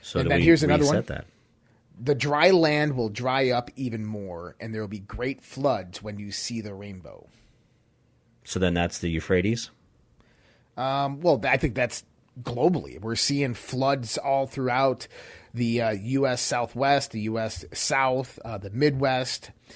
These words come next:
Speaker 2: Um,
Speaker 1: Mm-hmm.
Speaker 2: Then the prophet wrote,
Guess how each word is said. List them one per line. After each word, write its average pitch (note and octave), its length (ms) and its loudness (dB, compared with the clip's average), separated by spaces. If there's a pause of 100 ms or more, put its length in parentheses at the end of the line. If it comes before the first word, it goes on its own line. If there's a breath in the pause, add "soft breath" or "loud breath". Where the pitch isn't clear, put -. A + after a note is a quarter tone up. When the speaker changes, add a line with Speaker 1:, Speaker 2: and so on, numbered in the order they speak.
(300 loud breath)
Speaker 2:
Um, - 80 -6
Speaker 1:
Mm-hmm. A2 760 -2 (800)
Speaker 2:
Then C3+ 460 6
the B2+ 80 -6
prophet B2+ 360 -2
wrote, B2 300 0